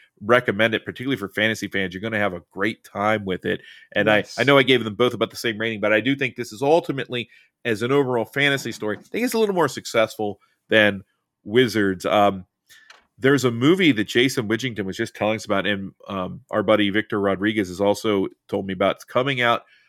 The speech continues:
Speaker 1: October twenty-ninth. It's called The Spine of Night. Have you heard about this, Dave?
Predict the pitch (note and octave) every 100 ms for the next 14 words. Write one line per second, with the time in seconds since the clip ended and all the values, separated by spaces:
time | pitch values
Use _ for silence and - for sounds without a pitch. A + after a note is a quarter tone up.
0 | _ G2+ - B2 A#2+ A#2 A#2+ A2+ A2 G#2+
1 | - - B2+ G2+ - - G#2+ G#2+ B2+ C#3
2 | - G2+ F#2 F#2 G#2+ G#2+ - - F#2 A#2
3 | C3 A#2 B2 B2 B2 C3 B2+ - C3+ C#3+